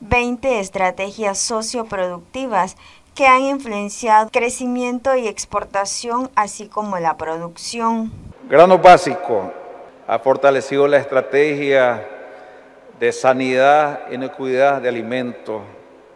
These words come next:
Speaker 2: la cual nos llena mucho orgullo tener un país libre de enfermedades vinculadas a los alimentos.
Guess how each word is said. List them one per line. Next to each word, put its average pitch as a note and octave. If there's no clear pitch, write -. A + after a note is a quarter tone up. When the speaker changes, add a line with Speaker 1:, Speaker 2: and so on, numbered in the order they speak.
Speaker 2:
la G#2
cual A#2
nos A#2
llena A#2+
mucho A#2+
orgullo A2+
tener G#2+
un A2+
país A#2
libre C#3
de G#2+
enfermedades A2+
vinculadas A#2
a G#2+
los G#2
alimentos. G2